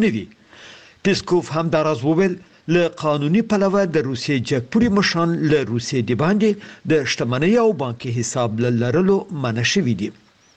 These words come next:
پیسکوف دا خبرې وروسته له دې وکړې چې د امریکا ولسمشر جو بایدن د جنوري په پنځه ویشتمه په یوه نادر خبرداري کې وویل چې پر اوکراین د روسیې د یرغل په صورت کې به په خپله پر ولادیمیر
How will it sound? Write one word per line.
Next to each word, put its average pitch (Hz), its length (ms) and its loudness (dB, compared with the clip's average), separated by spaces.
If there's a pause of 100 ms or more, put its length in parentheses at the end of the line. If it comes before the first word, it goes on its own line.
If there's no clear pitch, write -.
(1160)
پیسکوف 226 500 2
دا 196 160 2
خبرې 202 300 0
وروسته 190 360 -2
له 117 120 2
دې 117 160 2
وکړې 117 280 -4
چې 127 100 0 (360)
د 208 120 2
امریکا 226 360 2
ولسمشر 160 640 0
جو 131 160 4
بایدن 143 380 0
د 180 120 -2
جنوري 117 380 0 (140)
په 185 180 -2
پنځه 113 320 -2
ویشتمه 214 360 0 (360)
په 165 160 4
یوه 135 160 0 (100)
نادر 135 400 0
خبرداري 117 540 -4
کې - 180 -16
وویل 107 360 0
چې 107 100 0 (400)
پر 247 120 2 (120)
اوکراین 185 400 0 (100)
د 165 240 4
روسیې 131 400 0
د 127 120 2
یرغل 120 360 -2
په 110 160 -6
صورت 151 320 0
کې 220 120 2
به 196 60 2 (380)
په 135 140 -2
خپله 220 420 0
پر 180 160 2
ولادیمیر 113 520 -2